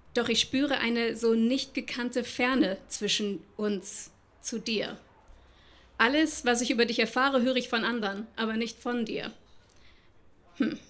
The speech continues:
bin ich noch wirklich ein Teil deines Lebens oder einfach nur da, wie ein altes Paar Schuhe? Gemütlich, eingelaufen, man mag es, sie zu tragen. Doch in Wahrheit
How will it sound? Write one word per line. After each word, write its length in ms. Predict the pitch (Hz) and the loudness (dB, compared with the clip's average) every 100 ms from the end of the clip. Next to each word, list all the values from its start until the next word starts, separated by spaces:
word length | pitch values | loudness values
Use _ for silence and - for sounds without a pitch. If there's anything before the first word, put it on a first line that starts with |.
| - | 0
bin 160 | 233 | 2
ich 100 | 240 | 4
noch 200 | 240 233 | 2 2
wirklich 280 | 240 262 247 | 0 0 -2
ein 100 | 233 | -4
Teil 220 | 240 240 | -4 -2
deines 300 | 254 233 208 | 0 2 2
Lebens 560 | 214 214 285 320 339 - - - - - - - | 2 2 4 4 4 -2 -8 -20 -20 -20 -18 0
oder 200 | 220 226 | 2 2
einfach 260 | 233 247 | 2 0
nur 160 | 254 233 | 0 0
da, 380 | 190 190 - 196 | 0 -4 -4 -2
wie 100 | 202 | -2
ein 120 | 208 | -2
altes 280 | 220 220 - | -4 -4 -4
Paar 180 | 226 190 | -4 -6
Schuhe? 420 | - 262 175 - - - _ _ _ - - - - | -4 -4 -6 -10 -18 -20 _ _ _ -20 -20 -20 -4
Gemütlich, 920 | 196 180 233 277 247 247 240 - - - - - - | 0 4 4 4 0 -2 -2 -8 -18 -20 -20 -20 -4
eingelaufen, 1000 | 190 220 240 233 220 220 214 220 214 220 - - - _ _ | 2 4 4 4 2 0 -4 -4 -4 -6 -14 -20 -20 _ _
man 200 | 202 190 | -2 0
mag 320 | 185 233 254 | 0 -2 -4
es, 160 | 247 - | -4 -2
sie 120 | 220 | -2
zu 200 | - 220 | -2 -2
tragen. 640 | - 226 226 247 247 233 - - - - - - - - - - - | -4 -4 -4 -4 -4 -6 -10 -20 -20 -20 -20 -20 -20 -20 -20 -20 0
Doch 160 | 226 220 | 4 4
in 120 | 196 | 4
Wahrheit 540 | 220 254 269 262 - | 2 2 0 -2 -6